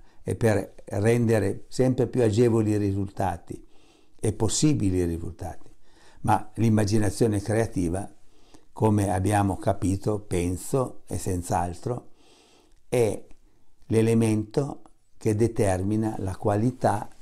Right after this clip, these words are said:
e la sostanza della nostra esistenza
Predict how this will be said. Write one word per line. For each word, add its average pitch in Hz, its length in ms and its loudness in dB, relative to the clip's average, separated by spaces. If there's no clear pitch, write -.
e 117 220 4
la 107 200 2
sostanza 107 1300 0
della 104 300 0
nostra 87 420 -4
esistenza 104 760 -2